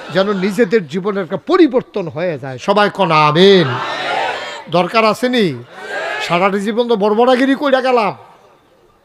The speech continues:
আজ একটু মানুষ হয়ে যাবো ইনশাআল্লাহ। আল্লাহ যেন কবুল করে। সবাই কন আমিন।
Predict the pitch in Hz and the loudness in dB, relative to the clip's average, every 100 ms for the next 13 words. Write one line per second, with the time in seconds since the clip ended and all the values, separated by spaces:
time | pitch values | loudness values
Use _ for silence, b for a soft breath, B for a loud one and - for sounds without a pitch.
0 | _ - 180 202 226 208 214 240 233 220 | _ -4 -2 0 0 0 0 0 -2 0
1 | 202 175 175 147 135 - 156 120 135 120 | 0 0 -4 -6 -10 -8 -8 -8 -14 -20
2 | - - - - - - 170 180 180 196 | -20 -20 -20 -18 -14 -6 -2 0 0 -2
3 | 190 196 180 170 190 175 160 180 170 147 | -2 -2 -2 -2 -4 -4 -4 -4 -4 -4
4 | 165 151 143 139 | -6 -6 -6 -6